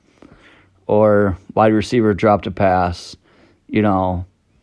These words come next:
I can only imagine what's going on in that huddle. You know, you guys don't belittle one another. You guys lift one another up.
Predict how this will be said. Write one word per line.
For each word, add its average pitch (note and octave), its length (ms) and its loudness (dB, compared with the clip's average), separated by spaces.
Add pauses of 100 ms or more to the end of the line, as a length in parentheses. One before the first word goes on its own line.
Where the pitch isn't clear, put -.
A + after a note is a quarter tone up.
(320)
I A2 120 0
can A2+ 140 0
only A#2+ 240 2
imagine A2 420 0
what's F#2+ 200 -4
going G#2 240 -2
on G2+ 160 0
in F#2+ 120 -2
that F2+ 180 0
huddle. E2 440 -4 (800)
You G#2 100 -6
know, F2+ 360 -2
you A#2 180 -2
guys A2+ 280 2
don't A2+ 200 0
belittle G#2 400 2
one F#2 200 0
another. F2+ 320 -2
You F#2 160 -2
guys G2+ 280 0
lift G#2 240 0
one G2 160 0
another F2 440 -2
up. D2+ 240 -4